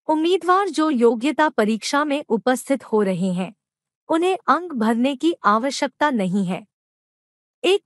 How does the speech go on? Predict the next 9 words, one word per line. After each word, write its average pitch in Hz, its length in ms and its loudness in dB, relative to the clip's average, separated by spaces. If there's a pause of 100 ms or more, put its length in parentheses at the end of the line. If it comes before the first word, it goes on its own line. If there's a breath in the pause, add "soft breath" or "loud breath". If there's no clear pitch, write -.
पृष्ठ 349 280 -2
प्रदर्शित 262 580 0
किया 233 260 2
जाएगा 220 440 2
जहां 208 460 0
आपको 202 380 0
उल्लिखित 262 640 0
क्षेत्रों 262 520 0
में 226 220 -2